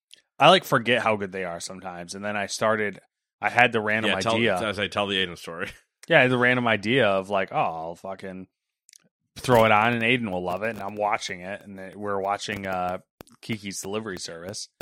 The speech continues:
Speaker 1: and I'm like, "Wow, this movie's kinda fucking dark."
Speaker 2: <laughs>
Speaker 1: It's,
Speaker 2: so,
Speaker 1: like, good,
Speaker 2: it's
Speaker 1: but
Speaker 2: so
Speaker 1: it's
Speaker 2: bright, though.
Speaker 1: It's good. It's just, like, the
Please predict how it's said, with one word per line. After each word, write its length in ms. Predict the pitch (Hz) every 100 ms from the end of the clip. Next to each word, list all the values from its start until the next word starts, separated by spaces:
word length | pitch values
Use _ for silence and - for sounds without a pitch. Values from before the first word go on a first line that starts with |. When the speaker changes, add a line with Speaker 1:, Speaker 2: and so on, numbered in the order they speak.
| - - - - -
Speaker 1:
and 100 | 95
I'm 60 |
like, 180 | 101 -
"Wow, 140 | 110
this 180 | 107 -
movie's 200 | 160 -
kinda 200 | - -
fucking 480 | - 139 - - - -
dark." 440 | 123 143 156 - -
Speaker 2:
<laughs> 880 | - - 480 453 480 - - - - 175 143 127 247
Speaker 1:
It's, 180 | 139 -
Speaker 2:
so, 80 | 190
Speaker 1:
like, 200 | 160 -
good, 340 | 143 190 202
Speaker 2:
it's 120 | 165
Speaker 1:
but 100 | 151
Speaker 2:
so 40 | 143
Speaker 1:
it's 160 | 147
Speaker 2:
bright, 280 | 147 196 330
though. 280 | - - - - - - -
Speaker 1:
It's 240 | - 139 -
good. 380 | 143 180 185
It's 200 | 139 127
just, 180 | 135 -
like, 180 | 131 107 92
the 240 | 101 95